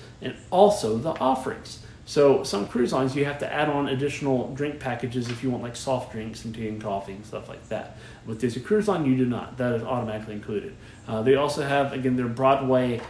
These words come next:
Disney Broadway caliber level, um, productions. Uh, they have character greetings. They'll have characters that are just roaming the ships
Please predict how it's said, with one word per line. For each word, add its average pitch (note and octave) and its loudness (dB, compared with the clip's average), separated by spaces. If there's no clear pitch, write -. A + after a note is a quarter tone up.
Disney D#3 6
Broadway C3+ 6
caliber C3 4
level, A#2 0
um, G#2 -2
productions. C#3 4
Uh, A2+ -2
they A2+ 2
have - -2
character E3+ 4
greetings. C#3 4
They'll A#2 2
have A2 -6
characters D#3 0
that B2+ 2
are A2+ -2
just G#2+ -8
roaming D#3 2
the G2+ -8
ships - -2